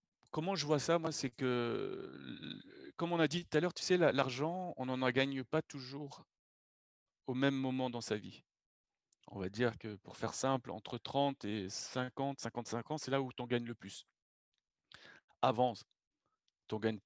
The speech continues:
moins et t'en as extrêmement besoin. Après,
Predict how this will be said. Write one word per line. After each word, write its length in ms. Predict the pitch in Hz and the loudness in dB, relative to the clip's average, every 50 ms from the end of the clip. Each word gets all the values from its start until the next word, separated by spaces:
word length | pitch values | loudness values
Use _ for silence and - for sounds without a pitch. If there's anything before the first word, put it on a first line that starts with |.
| _ | _
moins 420 | - 120 117 107 113 117 135 165 - _ _ _ _ _ _ _ | -10 -8 -6 -2 0 0 0 0 -2 _ _ _ _ _ _ _
et 80 | - 101 | -6 -4
t'en 180 | - 113 107 | -2 0 2
as 60 | 101 | 2
extrêmement 560 | 101 - - - - 143 131 131 120 120 120 110 | 2 2 0 0 2 2 2 2 2 -2 -4 -4
besoin. 440 | 98 107 101 95 107 110 123 156 - _ _ _ _ _ _ _ _ _ _ _ _ _ _ _ _ _ _ _ _ _ - | -6 -8 -8 -8 -8 -8 -8 -10 -12 _ _ _ _ _ _ _ _ _ _ _ _ _ _ _ _ _ _ _ _ _ 2
Après, 480 | - 123 - - - - 135 156 185 | 2 2 2 4 4 6 6 6 6